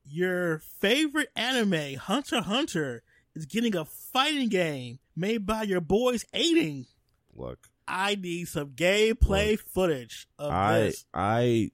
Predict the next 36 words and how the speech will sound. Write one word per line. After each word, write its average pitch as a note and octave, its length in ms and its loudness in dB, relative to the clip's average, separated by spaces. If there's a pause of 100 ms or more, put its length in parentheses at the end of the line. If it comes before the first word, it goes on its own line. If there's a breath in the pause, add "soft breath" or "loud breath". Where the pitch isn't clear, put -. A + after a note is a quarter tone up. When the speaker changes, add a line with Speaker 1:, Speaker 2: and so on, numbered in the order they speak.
Speaker 2:
don't G2 260 2
want F2 340 -4
this F2+ 220 -4
Hunter F2+ 400 -6
x D#2+ 240 -10
Hunter E2 340 -8
thing D#2 480 -10 (180)
to F#2+ 140 -2
be F#2 240 -4
another F2 440 -2
arena E2+ 420 -6
fighter. D#2 500 -12
Speaker 1:
It's D4 160 -6
probably - 300 -4
Speaker 2:
If F#2 100 2
Speaker 1:
not. - 100 -2
Speaker 2:
they B2 200 4
drop G2+ 580 -4 (220)
and E2+ 180 -4
I G#2+ 180 2
see B2 340 0
these A2+ 280 0
motherfuckers G#2 920 0 (260 soft breath)
running A#2+ 340 2
around B2+ 400 4
in A#2+ 120 2
a A#2+ 80 4
circle, A2+ 420 2
Speaker 1:
Oh, - 100 -2
Speaker 2:
I'm C4+ 80 4
Speaker 1:
it G3+ 80 0
better F3 180 4
Speaker 2:
clicking C#3 180 4
it A2+ 120 4
Speaker 1:
not. - 40 4
Speaker 2:
off. F2 300 0